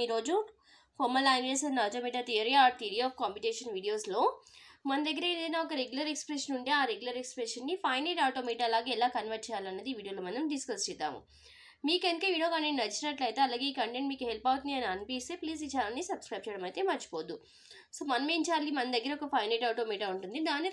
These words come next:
రెగ్యులర్ ఎక్స్‌ప్రెషన్ లాగా కన్వర్ట్ చేయాలి. So దీనికోసం మనకి ఫస్ట్ మనకి ఏదైతే మనకి ఏం తెలియాలంటే ఆర్డెన్స్ థీరం అనేది తెలియాలి. So అసలు ఆర్డెన్స్ థీరం అంటే ఏంటి?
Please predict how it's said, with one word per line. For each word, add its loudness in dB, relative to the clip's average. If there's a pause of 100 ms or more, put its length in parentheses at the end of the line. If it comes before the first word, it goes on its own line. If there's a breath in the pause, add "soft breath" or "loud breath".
రెగ్యులర్ 0
ఎక్స్‌ప్రెషన్ -6
లాగా 2
కన్వర్ట్ -2
చేయాలి. -8 (440 loud breath)
So 2 (120)
దీనికోసం 4
మనకి 2 (640)
ఫస్ట్ 6 (100)
మనకి 0
ఏదైతే -4
మనకి -2
ఏం -2
తెలియాలంటే 0 (140)
ఆర్డెన్స్ 6
థీరం -2
అనేది 0
తెలియాలి. -4 (440 loud breath)
So 0 (100)
అసలు 0 (160)
ఆర్డెన్స్ 6
థీరం 4
అంటే 4 (120)
ఏంటి? 4